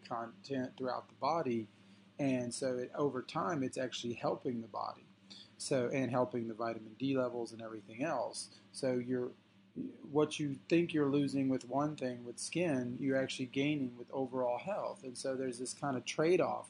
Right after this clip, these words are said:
there that we have to be careful of. Um, and be careful of not missing out on that. A lot of people are vitamin D deficient, and they wouldn't be if they were, you know, I mean, food is a huge player in all this and probably the biggest player, but this is another way we can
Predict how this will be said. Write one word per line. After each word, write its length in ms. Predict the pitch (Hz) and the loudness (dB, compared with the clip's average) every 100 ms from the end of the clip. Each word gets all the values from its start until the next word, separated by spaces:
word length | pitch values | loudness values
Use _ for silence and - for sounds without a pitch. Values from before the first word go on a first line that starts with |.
| - | -10
there 200 | 120 117 | -10 -10
that 120 | 113 135 | -8 -4
we 100 | 123 | -2
have 160 | 120 127 | -2 -4
to 60 | |
be 120 | 120 | -6
careful 480 | 113 139 135 135 110 | -4 0 0 -2 -6
of. 180 | 107 110 - - - - - - - - | -6 -10 -16 -20 -20 -20 -20 -20 -8 0
Um, 400 | 131 117 113 113 | 2 2 -2 -2
and 160 | 151 127 | 0 2
be 120 | 127 | 2
careful 340 | 143 135 135 | 6 4 4
of 100 | 117 | 2
not 320 | 127 127 135 123 | 4 4 4 4
missing 380 | 131 - 127 | 2 4 2
out 180 | 120 156 | 4 4
on 200 | 147 104 | 4 0
that. 240 | 104 104 120 | -8 -10 2
A 20 | |
lot 140 | 123 | 2
of 80 | 139 | 2
people 240 | 135 131 120 | -2 -2 -2
are 60 | |
vitamin 380 | 120 127 127 120 | 2 2 0 -2
D 140 | 117 | -6
deficient, 560 | 123 113 - 165 123 113 | -6 -2 0 0 0 -4
and 140 | 127 123 | -4 -2
they 100 | 117 | 0
wouldn't 360 | 123 180 139 | 2 0 0
be 220 | 123 123 | -2 -2
if 120 | 117 - | -2 0
they 120 | 127 | 0
were, 180 | 120 113 - 151 139 | 0 -4 -12 -8 -4
you 120 | 131 | -2
know, 240 | 117 117 - - - | -2 -4 -6 -16 -4
I 20 | |
mean, 160 | 135 123 | 0 0
food 300 | - 156 156 | 4 6 6
is 160 | 131 - | 4 -2
a 60 | |
huge 480 | 170 - 151 135 - | -6 -2 0 0 -2
player 320 | 147 147 151 131 | 2 4 4 2
in 60 | |
all 160 | 113 113 | -2 -4
this 160 | 113 - | -6 -6
and 120 | 117 | -2
probably 240 | 131 127 | 0 0
the 100 | 117 | -2
biggest 400 | 104 156 196 - | 0 0 0 -2
player, 300 | - 123 117 117 | -4 -2 -2 -6
but 120 | 120 - | -8 -2
this 260 | 143 - | 0 0
is 220 | 139 117 - - - - - | -2 -4 -8 -20 -20 -12 -6
another 400 | 127 131 135 131 | -2 0 2 2
way 220 | 123 120 | 2 2
we 120 | 117 | 0
can 160 | 113 | -2